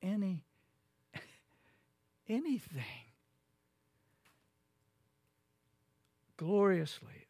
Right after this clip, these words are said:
all the living first cause. This is applied to the sun. What you're looking here, and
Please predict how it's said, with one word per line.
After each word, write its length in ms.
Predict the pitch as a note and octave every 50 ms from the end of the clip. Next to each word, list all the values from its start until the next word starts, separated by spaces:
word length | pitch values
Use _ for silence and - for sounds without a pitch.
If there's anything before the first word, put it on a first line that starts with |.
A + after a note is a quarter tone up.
| _ -
all 540 | D#3 D#3+ D#3+ D#3 C#3+ B2 A2+ G#2+ G#2+ A2 - _ _ _ _ _ _ _ _ _ _ _ _ _ _ _ _ _ _ _ _ _ _ _ _ _ _ _ _ -
the 60 | C3
living 520 | C3 D3 E3+ D#3+ D#3+ E3 D#3 D#3 D#3 C3+ - - _ _ _ _ _ _ _ _ _ _ _ _ -
first 420 | - D3 D3 D3 C#3 - - -
cause. 640 | - - D3+ C#3+ C3 A#2 G2 G2 F#2+ G#2+ - - - - _ _ _ _ _ _ _ _ _ _ _ _ _ _ _ _ _ _ _ _ _ _ _ _ _ _ _ _ _ _ _ _ _ _ _ _ _ _ _ _ _ _ _ _ _ _ _ _ _ _ _ _ _ _ _ -
This 180 | - G#3+ - A3+
is 120 | E3+ C#3+
applied 520 | E3 - - E3+ D#3 D#3+ E3 E3+ D#3+ D#3 C3+ - - _ _ -
to 140 | - D#3+
the 140 | D3 D3+ D3+
sun. 520 | C#3+ - - F#3 A3+ A#3 F#3 A#2 G#2 G#2 G#2+ _ _ _ _ _ _ _ _ _ _ _ _ _ _ _ _ _ _ _ _ _ _ _ _ _ _ _ _ _ -
What 160 | - F#3+ E3+ -
you're 160 | F#3+ F3+ E3+
looking 360 | D#3+ F3 F3 E3 - F#3 F3
here, 560 | F#3 D3+ C#3+ G#3+ B3+ D4 B3+ G3+ G#3 G#3+ G#3 - _ _ _ _ _ _ _ _ _ _ _ _ _ _ _ _ _ _ _ -
and 240 | F3 E3+ E3+ E3+